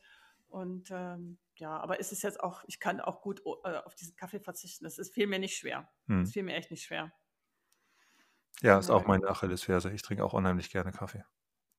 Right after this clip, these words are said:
Speaker 2: Aber der muss auch kein Koffein enthalten. Also, ich kann auch 'ne Kanne koffeinfreien Kaffee trinken.
Speaker 1: Ja.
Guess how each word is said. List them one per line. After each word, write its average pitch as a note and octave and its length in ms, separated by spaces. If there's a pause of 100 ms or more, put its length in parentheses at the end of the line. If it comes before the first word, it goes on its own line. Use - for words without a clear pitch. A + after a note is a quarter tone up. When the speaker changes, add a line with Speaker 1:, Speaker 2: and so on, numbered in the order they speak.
Speaker 2:
Aber G#2+ 180
der G#2+ 100
muss A2+ 180
auch G#2+ 120
kein G#2 200
Koffein G#2 380
enthalten. F#2 460
Also, G2 160
ich - 100
kann G2+ 180
auch G2 100
'ne G2+ 160
Kanne G2 500
koffeinfreien F#2+ 680
Kaffee - 240
trinken. G2 400 (400)
Speaker 1:
Ja. - 380